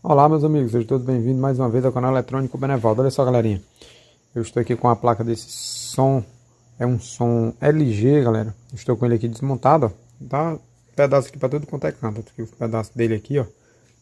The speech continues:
Placa principal com a placa frontal. A parte do C D ali, as outras partes dele estão ali. Desmontei completo, galera. Só que, olha só, posso ter vacilado em ter feito isso.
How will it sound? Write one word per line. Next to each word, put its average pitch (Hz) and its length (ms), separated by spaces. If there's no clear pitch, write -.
Placa 110 280
principal 113 800
com 113 260
a 117 80
placa 110 260
frontal. 120 840
A 113 320
parte 117 460
do 113 100
C 120 240
D 117 180
ali, 113 280
as 110 140
outras 110 600
partes 110 320
dele 113 220
estão 117 340
ali. 131 260
Desmontei 143 460
completo, 151 480
galera. 117 300
Só 180 280
que, 123 380
olha 143 300
só, 135 340
posso 127 260
ter 131 140
vacilado 123 560
em 117 40
ter 127 120
feito 123 340
isso. 127 400